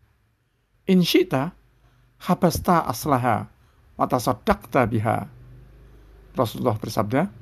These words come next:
"Kalau kamu mau, tahan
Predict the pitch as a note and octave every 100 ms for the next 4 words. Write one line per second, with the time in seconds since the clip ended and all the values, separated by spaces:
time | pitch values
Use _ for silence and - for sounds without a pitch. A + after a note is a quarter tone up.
0 | - - - - - - C4 A#3+ A3 G3+
1 | D#3+ B2+ B2 G#3+ - - - - - -
2 | - - - - - - - - - -
3 | - G3 F3+ F3 B2+ A#2